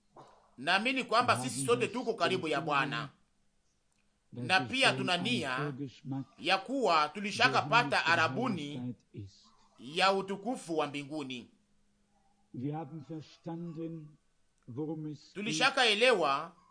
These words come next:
Speaker 1: ni kitu
Speaker 2: Und
Speaker 1: gani
Speaker 2: trotzdem
Speaker 1: kinachohusika,
Speaker 2: was Gott in
Speaker 1: na
Speaker 2: dieser
Speaker 1: tunatambua
Speaker 2: Zeit
Speaker 1: yale ambayo Mungu
Speaker 2: ausgemacht
Speaker 1: anayofanya
Speaker 2: hat.
Speaker 1: kwa neema ndani ya wakati
Speaker 2: Ob
Speaker 1: huu.
Speaker 2: es ein Lied, ein Wort,
Speaker 1: Ikiwa
Speaker 2: das
Speaker 1: wimbo
Speaker 2: gelesen wird,
Speaker 1: au neno linalosomwa
Speaker 2: ob es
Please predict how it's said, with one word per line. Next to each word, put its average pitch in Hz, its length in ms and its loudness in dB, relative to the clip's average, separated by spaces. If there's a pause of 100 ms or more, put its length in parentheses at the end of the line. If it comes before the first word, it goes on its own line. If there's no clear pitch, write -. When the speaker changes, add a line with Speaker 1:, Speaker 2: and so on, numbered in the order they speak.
(880)
Speaker 1:
ni 170 120 -6
kitu 254 240 -2
Speaker 2:
Und 185 60 -2
Speaker 1:
gani 240 200 6
Speaker 2:
trotzdem 185 80 -4
Speaker 1:
kinachohusika, 175 800 0
Speaker 2:
was 139 80 -8
Gott 117 140 -12 (880)
in 135 120 -8
Speaker 1:
na 190 140 2
Speaker 2:
dieser 214 60 -4
Speaker 1:
tunatambua 220 600 2
Speaker 2:
Zeit 202 120 6
Speaker 1:
yale 240 160 4
ambayo 214 260 6
Mungu 202 320 -2
Speaker 2:
ausgemacht 165 200 2
Speaker 1:
anayofanya 190 600 0
Speaker 2:
hat. 113 80 -6
Speaker 1:
kwa 151 140 2
neema 151 520 -4 (440)
ndani 165 280 -2
ya 147 80 2
wakati 139 420 -6
Speaker 2:
Ob 127 160 -8
Speaker 1:
huu. 175 80 -4
Speaker 2:
es - 200 -12 (100)
ein 165 280 -8
Lied, 185 220 -12 (1400)
ein 151 340 -8
Wort, 165 140 -6
Speaker 1:
Ikiwa 240 300 2
Speaker 2:
das 196 80 4
Speaker 1:
wimbo 262 240 4 (120)
Speaker 2:
gelesen 165 500 -10
wird, 170 160 -8 (500)
Speaker 1:
au 220 320 4
neno 220 400 2
linalosomwa 233 760 2
Speaker 2:
ob 160 140 -10
es 160 340 -10